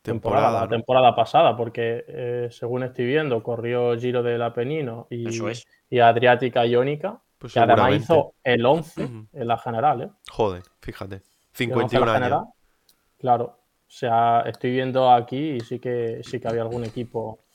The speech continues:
Speaker 1: Estaba Astana, por ejemplo.
Speaker 2: Mm.
Speaker 3: Claro, y en el, y en el Veneto Classic, perdón, Antonio, eh, que él hizo puesto treinta, estamos hablando de temporada dos mil veintidós, de la recién finalizada, ganó Mark Hirschi, estaba el equipo uae, estaba el Alpecin de Koenig, estaba el Trek,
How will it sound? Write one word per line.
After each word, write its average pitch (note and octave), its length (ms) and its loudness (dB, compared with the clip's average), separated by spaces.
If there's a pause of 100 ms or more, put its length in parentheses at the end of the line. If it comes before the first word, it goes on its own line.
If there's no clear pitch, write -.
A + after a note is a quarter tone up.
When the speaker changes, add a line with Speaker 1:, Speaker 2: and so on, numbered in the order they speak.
(360)
Speaker 1:
Estaba - 300 0
Astana, A2+ 340 0
por A2+ 120 -4
ejemplo. C3 720 -2 (120)
Speaker 2:
Mm. A2 180 -14
Speaker 3:
Claro, G#2+ 340 -6
y A2+ 120 -6
en G#2+ 100 -4
el, G2+ 280 -8
y A2 80 -6
en G#2+ 100 -4
el G#2 100 -6
Veneto B2+ 320 -4
Classic, C#3 320 -2
perdón, A#2 260 -4
Antonio, C3 560 -6
eh, G#2 240 -12
que G#2 160 -6
él G#2+ 180 -6
hizo A#2 840 -6 (320)
puesto A#2 500 -8
treinta, C3 560 -6 (460)
estamos A#2+ 520 -4
hablando A#2 240 -2
de A2+ 80 -6
temporada A2 420 -2
dos G#2 160 -12
mil G#2 120 -12
veintidós, A2+ 480 -8
de A#2 80 -12
la G2 100 -6
recién G2 300 -12
finalizada, A2 560 -8
ganó G#2+ 240 -6
Mark A#2+ 220 -2
Hirschi, C3+ 340 -6
estaba A2+ 300 -4
el A2 40 -8
equipo A2 280 -8
uae, A2+ 420 -2
estaba A2+ 280 -6
el G#2 40 -4
Alpecin G#2+ 360 -12
de F#2+ 140 -10
Koenig, C3 320 -4
estaba A2+ 300 -4
el G2+ 100 -10
Trek, C3 340 -8